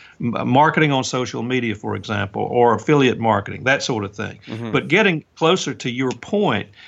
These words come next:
Speaker 1: um, obviously at the time I spoke to Peter Miller in twenty fourteen, they were pulling their hair out with what was happening at the lowest level of this chain of distribution, right, involving affiliates, which are the affiliates themselves.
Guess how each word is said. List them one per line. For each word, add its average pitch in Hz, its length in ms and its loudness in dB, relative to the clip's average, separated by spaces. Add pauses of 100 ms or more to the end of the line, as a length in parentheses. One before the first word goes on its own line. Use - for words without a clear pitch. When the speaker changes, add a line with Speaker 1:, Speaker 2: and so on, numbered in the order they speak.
(360)
Speaker 1:
um, 131 460 0
obviously 165 600 0
at 95 100 -6
the 120 80 -8
time 156 360 0
I 131 100 -2
spoke 135 400 -6
to - 40 -12
Peter 127 320 -2
Miller 147 480 -2 (140)
in 113 160 -6
twenty 156 240 0
fourteen, 147 640 0
they 160 100 4
were 214 140 4
pulling 139 320 2
their 110 160 0
hair 135 340 2
out 110 240 0
with 123 380 -2 (500)
what 165 220 0
was 143 140 -2
happening 156 540 -2
at 139 160 -2
the 123 100 -6
lowest 147 480 0
level 135 460 0
of 117 200 -4
this 117 200 -6
chain 156 440 0
of 107 140 -6
distribution, 123 800 -2
right, 123 220 2
involving 120 440 0
affiliates, 117 560 -2
which 139 180 -2
are 123 60 -2
the 117 140 -2
affiliates 139 460 0
themselves. 110 680 -2